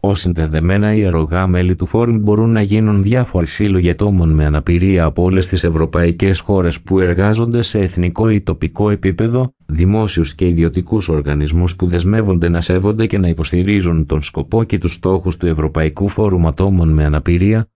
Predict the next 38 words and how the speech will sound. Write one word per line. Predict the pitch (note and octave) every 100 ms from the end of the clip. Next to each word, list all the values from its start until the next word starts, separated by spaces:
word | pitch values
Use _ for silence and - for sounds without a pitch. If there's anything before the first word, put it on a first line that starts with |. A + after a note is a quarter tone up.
| -
καθώς | A2 G#2 C#3 C#3+
επίσης | A#2 B2+ A#2+ G#2
φυσικά | - F#2+ - F2+ F#2+
πρόσωπα | F2+ F#2 G2 A2 A2
που | A2 A#2
ενδιαφέρονται | G#2 F#2 G2 A2 A2+ A#2
για | A2+ F#2+
τις | E2 D#2+
δραστηριότητες | D#2 D#2 F2+ F2 F2+ E2 C#2+ -
του | D2+
φόρουμ. | - F2 D#2+ C2 B1 _ _ -
Οι | A#2+
στόχοι | - A2 F#2+ F#2 E2+
του | E2+ D#2+
Ευρωπαϊκού | D2 D2 D2+ E2 D#2 G2+
Φόρουμ | - G#2 F2+ D#2+
Ατόμων | C#2+ G2 F2+ D#2+
με | D#2
Αναπηρία | D2+ D2+ E2+ F2 G2+ A#2
έχουν | A2 F#2+ G2 G#2
σχέση | - A2 G2+ G#2
με | G2
την | F2 E2
προώθηση | E2+ F2+ G2 G2 G2 -
των | F#2 F2
ανθρωπίνων | E2 E2 - G2+ F2+ D2+
δικαιωμάτων | D2 F2 F2 F#2+ F#2+ D#2+
των | D#2 C#2+
ατόμων | C#2+ F#2+ G2 E2+ D#2
με | D2+
αναπηρία. | D2+ - E2+ D#2+ C#2+ A#1+ - _ _ -
Το | G2+
φόρουμ | A#2 B2 C3+ B2+
επιδιώκει | B2 G2+ F#2 F#2+ F2+
τη | F2+
δημιουργία | F2+ F2 E2+ E2 F2+ F#2
πολιτικού | F#2 F#2 E2+ E2 G#2
πλαισίου, | F#2+ F2+ - G#2+ A#2